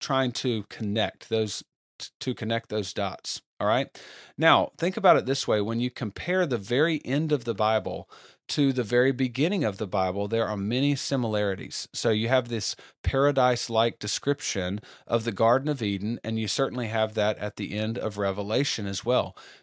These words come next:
There's, there's a river, there's a tree of life, there's all these things that are similar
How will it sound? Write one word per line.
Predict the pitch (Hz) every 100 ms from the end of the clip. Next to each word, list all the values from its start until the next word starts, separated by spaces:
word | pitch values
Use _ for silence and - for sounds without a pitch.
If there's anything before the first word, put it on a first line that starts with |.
| -
There's, | 117 110 -
there's | - 107 101
a | 95
river, | 92 131 151 143 139 131
there's | 107 98
a | 95
tree | - - 139 131
of | 95
life, | 92 110 120 123 123 - - - _ -
there's | 123 117 107 - - 110 - 60 - - -
all | 143 165
these | 160 -
things | 139 127 113
that | 123 117
are | 110 107 101 - _ _ _ _ _ -
similar | - - 202 151 101 98